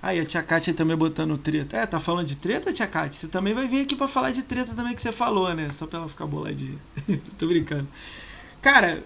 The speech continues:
é, já tem uma hora e quarenta. Caraca, quando a conversa é boa, né? Tinha um...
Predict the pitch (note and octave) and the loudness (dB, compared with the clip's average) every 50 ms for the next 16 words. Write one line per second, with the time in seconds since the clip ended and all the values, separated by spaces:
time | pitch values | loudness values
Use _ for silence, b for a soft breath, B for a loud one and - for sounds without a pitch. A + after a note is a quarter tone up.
0 | - - G3 G#3 A3 A3 A3 G#3+ G#3+ G#3 G3 F3 D#3+ D#3 C#3+ C#3 C#3 - - D#3 | -2 2 4 6 6 8 8 8 10 10 10 8 8 6 2 0 -4 -6 -8 -4
1 | C3 D#3 F#3+ F#3+ F#3 - G#3 A#3+ B3 A#3 A#3 A3+ A#3+ C4 C4+ C4+ C4 G#3 F3+ - | 0 2 2 2 2 2 2 4 6 8 8 8 8 8 6 6 6 6 6 4
2 | - F#3 G3+ F#3+ F#3 E3 - - E3+ G3+ G3 - F#3+ D#3+ F#3 G3 G3 - D#3+ C#3+ | 4 2 4 6 4 4 4 2 0 0 0 -2 0 2 2 2 2 0 0 2
3 | D#3+ F#3+ G3 - - - - - A#3+ B3+ B3+ | 2 2 2 2 0 0 2 2 4 2 2